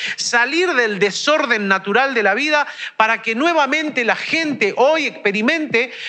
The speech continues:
lo que Dios creó desde el Génesis uno, los cielos y la tierra, colocando orden. Va a decir, en segundo lugar, eh, analizando rápidamente esto, la tierra estaba desordenada y vacía. Dios es creativo, Dios viene a colocar orden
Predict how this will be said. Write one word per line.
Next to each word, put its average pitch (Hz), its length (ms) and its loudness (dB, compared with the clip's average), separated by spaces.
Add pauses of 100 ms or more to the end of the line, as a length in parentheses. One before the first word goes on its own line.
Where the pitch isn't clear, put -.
(120)
lo 233 200 2
que 240 140 -2
Dios 294 340 0
creó 226 360 4
desde 226 160 0
el 202 100 0
Génesis 277 380 -4
uno, 233 340 0
los - 200 0
cielos 202 500 -2
y 185 80 0
la 202 120 2
tierra, 131 400 -2
colocando 202 500 2
orden. 196 340 0 (260)
Va 185 60 4
a 196 40 4
decir, 247 360 0
en 190 100 0
segundo 214 420 0
lugar, 208 460 2 (240)
eh, 151 240 0
analizando 170 640 0
rápidamente 202 760 0
esto, 196 220 -2
la 156 160 2
tierra 220 280 0
estaba 220 340 2
desordenada 175 640 2
y 202 80 0
vacía. 180 600 0 (280)
Dios 226 280 0
es 202 100 -2
creativo, 180 680 0
Dios 180 200 2
viene 220 200 -2
a 180 100 -4
colocar 165 540 0
orden 254 580 2